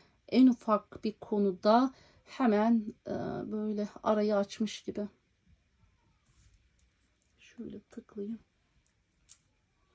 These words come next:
Bakalım tabağınızda neler var hanımlar, beyler. Böyle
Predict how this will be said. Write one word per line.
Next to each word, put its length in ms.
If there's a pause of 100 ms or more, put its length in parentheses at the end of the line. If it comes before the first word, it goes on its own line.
(1080)
Bakalım 380 (560)
tabağınızda 680
neler 320
var 420 (100)
hanımlar, 1160
beyler. 680 (4000)
Böyle 560